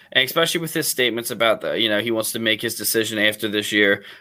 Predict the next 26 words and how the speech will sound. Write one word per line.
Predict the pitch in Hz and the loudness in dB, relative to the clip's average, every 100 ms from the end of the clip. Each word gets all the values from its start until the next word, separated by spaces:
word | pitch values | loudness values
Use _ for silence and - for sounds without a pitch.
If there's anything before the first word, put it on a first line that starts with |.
| - | 2
Uh, | |
I, | 95 110 101 95 101 | 6 6 6 4 2
I | |
think | 123 208 120 | 2 2 2
you | 131 | 0
sh-, | 151 | 2
I | 117 | 2
think | 151 202 113 | 4 2 2
we | 127 | 2
should | 170 139 117 | 2 0 2
make | 117 | 0
the | - | 0
decision | 104 104 127 120 123 | -2 0 0 0 0
on | 110 | 0
you | 101 117 170 107 - | 0 2 2 0 2
after | 110 101 - | 4 4 0
<laughs> | - | -2
this | 131 - - - | 0 2 2 4
year. | 117 - 113 107 - _ - _ _ _ _ | 2 2 0 -2 -10 _ -20 _ _ _ _
You | - 113 | 0 4
know, | 104 92 - - _ _ _ _ _ - - | 4 2 -6 -20 _ _ _ _ _ -20 0
um, | 117 113 113 107 - _ _ _ _ _ _ _ _ _ _ _ - | 4 6 4 2 -8 _ _ _ _ _ _ _ _ _ _ _ -2
yeah, | 220 | 0
that's | 262 | 0
good, | - 131 | 0 0
huh? | 113 | 0